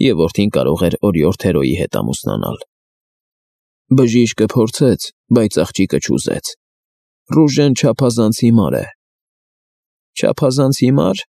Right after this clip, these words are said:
Կանայք շատ երջանիկ են լինում այդ տեսակ տղամարդկանց հետ։ Ուրեմն ձեր կինը երջանի՞կ է։ Այս էր Իսուդենում պտտվող խոսակցությունների իմաստը։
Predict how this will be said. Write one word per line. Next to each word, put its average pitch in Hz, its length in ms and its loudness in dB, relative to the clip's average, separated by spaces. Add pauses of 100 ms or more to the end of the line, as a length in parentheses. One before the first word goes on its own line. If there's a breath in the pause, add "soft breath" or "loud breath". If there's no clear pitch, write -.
(440)
Կանայք - 380 0
շատ 107 260 0
երջանիկ 90 500 0
են 87 140 0
լինում 82 260 2
այդ 85 160 -2
տեսակ 85 400 -2
տղամարդկանց 85 720 -2
հետ։ - 220 -2 (1120)
Ուրեմն 98 440 4
ձեր 87 180 0
կինը 95 280 2
երջանի՞կ 87 640 0
է։ 95 100 4 (1300)
Այս 180 240 2
էր 82 160 2
Իսուդենում 87 580 2
պտտվող 85 460 0
խոսակցությունների 69 960 -2
իմաստը։ - 500 -6